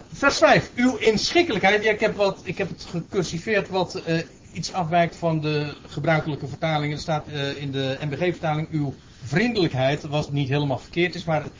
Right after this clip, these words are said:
het echte woord wat er staat, "uw inschikkelijkheid zij alle mensen bekend." Natuurlijk, iemand die inschikkelijk is, is ook vriendelijk, dat is waar.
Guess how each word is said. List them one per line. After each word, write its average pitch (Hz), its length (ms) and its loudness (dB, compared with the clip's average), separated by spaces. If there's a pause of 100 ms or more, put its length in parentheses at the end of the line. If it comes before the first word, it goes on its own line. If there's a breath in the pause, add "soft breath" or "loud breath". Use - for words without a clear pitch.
het - 220 -12
echte 240 300 0
woord 190 200 2
wat 151 120 -4
er 135 60 -10
staat, 185 260 -4
"uw 170 200 -2
inschikkelijkheid 220 1160 -2
zij 156 300 0
alle 185 240 -2
mensen 160 400 -4
bekend." 123 380 -10 (540 loud breath)
Natuurlijk, 156 460 -2
iemand 151 280 0
die 127 140 -4
inschikkelijk 131 560 -6
is, 120 280 -8
is 127 300 -6
ook 135 180 -4 (180)
vriendelijk, 170 580 -2
dat 151 140 -2
is 117 60 -10
waar. 156 340 2